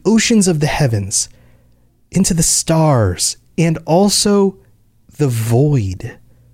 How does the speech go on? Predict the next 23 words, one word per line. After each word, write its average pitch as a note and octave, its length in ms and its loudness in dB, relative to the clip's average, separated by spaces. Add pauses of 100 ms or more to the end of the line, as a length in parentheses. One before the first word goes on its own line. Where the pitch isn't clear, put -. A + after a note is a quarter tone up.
(580)
the B2+ 80 0
void D#3 440 0
between D3+ 540 0
the A2 100 2
stars. - 720 -8 (1120)
What F3+ 300 2
else A#3+ 280 0
is F#3+ 140 0
he E3+ 140 0
experiencing C#3 720 0
out F2 200 -2
there? G#2+ 280 -8 (640)
Those C#3+ 240 0
four E3 320 0
companions C3+ 840 0 (480)
on A#2 140 2
that A2 160 0
ship. - 420 -6 (1400)
Are B2+ 140 0
they B2+ 100 0
discovering C3 640 0
other C#3+ 180 2
worlds? G2+ 720 0